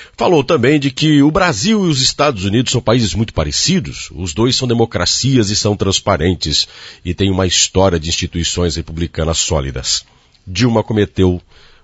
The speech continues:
um tropeço atrás do outro. Primeiro que, ao falar sobre as delações na Operação Lava Jato e comparar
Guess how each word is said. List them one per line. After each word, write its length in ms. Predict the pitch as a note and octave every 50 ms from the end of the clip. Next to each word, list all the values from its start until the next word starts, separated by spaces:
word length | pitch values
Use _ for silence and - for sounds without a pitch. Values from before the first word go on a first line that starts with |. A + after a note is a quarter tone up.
| _ _ _ _ _ -
um 60 | G2+
tropeço 480 | F#2 - G#2+ G2+ - - F2+ E2+ - F2+
atrás 240 | D#2+ - D#2+ E2 D#2
do 140 | D#2+ D#2+ B1+
outro. 320 | - - - - - - - - _ _ _ _ _ - - - - - - - - _
Primeiro 360 | - F#3+ F#3 G3+ A3 G#3 G3+
que, 360 | - - F3 F3+ F3+ F3+ - - _ _ _ - - _ _ -
ao 180 | B2 D#3 D#3+
falar 480 | C#3+ - D3+ B2+ G#2+ G2+ F#2+ F2 - -
sobre 360 | - - - G#2+ F#2 F2 F2+
as 100 | E2 -
delações 600 | A#2 A#2+ A2 F#2 D#2+ - - G2 F2+ D2+ C2 - -
na 80 | F2+
Operação 420 | E2+ - F2+ D#2+ D2+ - - F2+ F2
Lava 240 | E2+ D2+ D#2+ D#2
Jato 300 | D2 E2+ D#2 C2+ - -
e 20 | E2+
comparar 640 | - D3+ F3+ F3 - C3+ G2 F2 G2+ G2+ E2 D2+